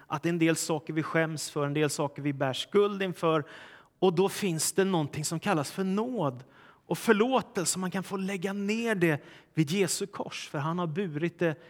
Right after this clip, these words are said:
i vårt ställe så att vi ska kunna gå fria. Jag lyssnade för några veckor sedan när jag hade väldigt högt tempo på en sång av Amy Grant, en, en kristen sångerska som precis har gjort en ny skiva, och det citatet finns här.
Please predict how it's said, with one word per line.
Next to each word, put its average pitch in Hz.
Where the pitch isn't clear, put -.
i 170
vårt 165
ställe 139
så 151
att 143
vi 139
ska 135
kunna 135
gå 117
fria. 151
Jag 170
lyssnade 190
för 196
några 185
veckor 202
sedan 165
när 160
jag 156
hade 160
väldigt 170
högt 156
tempo 156
på 143
en 139
sång 156
av 131
Amy 135
Grant, 131
en, 123
en 127
kristen 139
sångerska 123
som 143
precis 165
har 170
gjort 135
en 135
ny 127
skiva, 139
och 139
det 139
citatet -
finns 139
här. 117